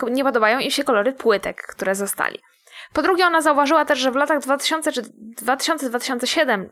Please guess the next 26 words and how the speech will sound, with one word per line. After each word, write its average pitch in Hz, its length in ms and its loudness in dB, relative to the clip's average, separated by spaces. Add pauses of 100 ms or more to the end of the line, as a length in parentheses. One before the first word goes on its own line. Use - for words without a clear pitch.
e, 196 220 -2
wtedy, 233 240 -2
kiedy 269 120 0
ona 240 140 0
pracowała, 220 600 0 (120)
e, 202 240 -2
właśnie 208 320 -4
jako 190 340 -2
konsultantka 214 600 -4
od 185 100 -6
kolorów, 262 440 2 (540)
dominującym 269 640 2
kolorem 294 340 4
we 262 120 4
wnętrzach 254 420 0
był 226 200 2
beż, 202 380 2
ale - 160 2
ten 285 240 0
beż 359 260 4
miał 294 220 2
kilka 302 480 2
różnych, 277 440 0
właściwie 254 300 0
trzy 277 380 2
różne, 247 520 2